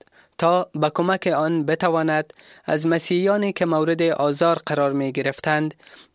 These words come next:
در محاکم شرعی دفاع کند. برای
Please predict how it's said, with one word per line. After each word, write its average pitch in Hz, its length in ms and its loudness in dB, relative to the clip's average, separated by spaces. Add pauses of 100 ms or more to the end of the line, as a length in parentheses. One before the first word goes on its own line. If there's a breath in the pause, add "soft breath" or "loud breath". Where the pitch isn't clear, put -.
در 156 160 4
محاکم 165 600 0
شرعی 147 600 -2 (400)
دفاع 147 360 0
کند. 135 460 -4 (1500 soft breath)
برای 214 580 2